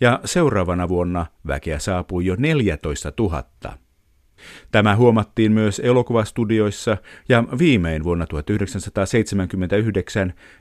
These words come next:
ilmestyi ensimmäinen Star Trek-elokuva Avaruusmatka. Tuon jälkeen erilaisia televisiosarjoja aiheesta on tehty kuusi ja elokuvia on ilmestynyt kaksitoista.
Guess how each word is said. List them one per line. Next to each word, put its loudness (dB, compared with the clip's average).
ilmestyi 0
ensimmäinen 0
Star 0
Trek-elokuva -2
Avaruusmatka. 0
Tuon 6
jälkeen 4
erilaisia -2
televisiosarjoja 0
aiheesta 0
on 0
tehty -2
kuusi 0
ja 0
elokuvia 2
on -4
ilmestynyt -4
kaksitoista. -4